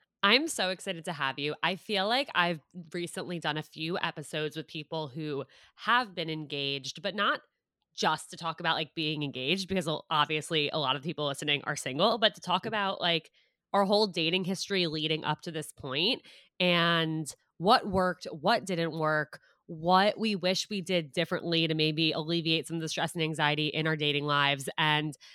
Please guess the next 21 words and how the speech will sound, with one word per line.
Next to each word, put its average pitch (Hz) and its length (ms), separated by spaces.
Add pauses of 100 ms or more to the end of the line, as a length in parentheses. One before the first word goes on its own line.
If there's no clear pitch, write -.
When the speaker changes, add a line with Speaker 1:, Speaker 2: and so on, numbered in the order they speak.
(140)
Speaker 1:
how 202 320
we 220 140
actually 202 440
knew 170 240
when 156 200
we 156 120
met 151 280 (720)
this 156 120
person, 180 300
like, 151 140
when 156 100
you 165 120
met 170 140
your 160 120
now 160 100
fiance, 165 420
like, 147 200 (240)
how 175 240
you 175 240
knew 170 540
that 170 260